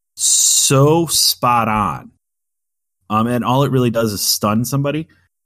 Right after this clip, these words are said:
And then if and then you wanna, you know, slash 'em with your sword or whatever you have. The problem with it is that you feel like you have to be, like, in the chest of the person that you're hitting. Like, you have to be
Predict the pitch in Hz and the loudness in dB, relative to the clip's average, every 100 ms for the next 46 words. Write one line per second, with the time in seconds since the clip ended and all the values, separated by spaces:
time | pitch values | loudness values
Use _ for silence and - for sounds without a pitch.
0 | - 117 117 117 113 113 - 123 117 110 | -4 -2 2 2 4 2 0 0 2 0
1 | - - - _ _ - 120 120 123 123 | -4 -18 -20 _ _ -4 0 2 4 4
2 | 113 104 101 101 123 95 90 - 160 139 | 4 2 0 -2 0 0 -2 -2 -2 -2
3 | 117 95 90 101 90 101 95 95 92 92 | -2 -2 -2 -6 -4 -2 0 0 0 0
4 | 87 87 85 - 214 87 69 - _ _ | -2 -2 -6 -4 -4 -4 -6 -12 _ _
5 | _ _ _ _ _ - - 175 254 208 | _ _ _ _ _ -6 -2 0 2 2
6 | 135 135 120 110 120 127 113 - - 190 | 2 0 -2 0 0 0 -2 -2 0 2
7 | 185 147 131 123 117 123 123 117 110 101 | 2 0 0 -4 -4 -6 -4 -4 -2 -4
8 | - - 117 127 107 - - 95 95 131 | -8 -4 0 0 -2 -4 -6 -4 -4 -4
9 | - - - _ _ _ _ _ _ _ | -6 -10 -16 _ _ _ _ _ _ _
10 | _ - 107 104 101 95 92 - - - | _ -4 0 2 2 0 -2 -8 -16 -20
11 | _ _ _ _ _ 110 104 120 110 120 | _ _ _ _ _ -6 -2 -2 -2 -2
12 | 113 101 90 104 104 127 147 - - 110 | -2 -4 -6 -4 -2 -2 -4 -8 -6 -2
13 | 139 147 147 127 113 | 2 0 0 0 0